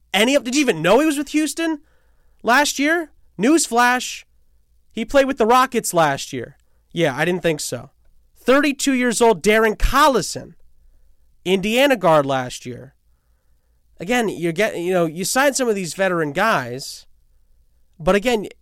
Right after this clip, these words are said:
I, I think the guys that they're looking for are a little bit younger. Sean Livingston, thirty-four years old. I,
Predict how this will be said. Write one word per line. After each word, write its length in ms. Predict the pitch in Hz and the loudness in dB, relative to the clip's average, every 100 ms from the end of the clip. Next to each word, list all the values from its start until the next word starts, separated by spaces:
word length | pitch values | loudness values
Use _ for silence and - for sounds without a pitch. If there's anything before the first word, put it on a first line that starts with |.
| - | -8
I, 140 | 180 - | -6 -4
I 80 | 196 | -4
think 280 | 285 294 226 | -4 -4 -4
the 60 | |
guys 600 | 180 202 202 196 175 - _ _ _ | -2 -2 0 -4 -6 -10 _ _ _
that 120 | 170 | -8
they're 80 | 190 | -4
looking 240 | 214 254 190 | -4 -6 -6
for 160 | 180 | -4
are 40 | 170 | -2
a 40 | |
little 140 | 175 | -2
bit 120 | 165 170 | -4 -4
younger. 340 | 170 190 131 | -2 -2 -4
Sean 280 | - 202 214 | -2 0 2
Livingston, 440 | 247 247 - 180 - | 0 0 -4 -8 -6
thirty-four 580 | 175 175 175 - 226 | -6 -6 -6 -4 -2
years 300 | 240 165 127 | -2 -4 -6
old. 300 | 123 - - _ _ - - - - - - - | -12 -16 -20 _ _ -20 -20 -20 -20 -20 -20 -20
I, 140 | - | -14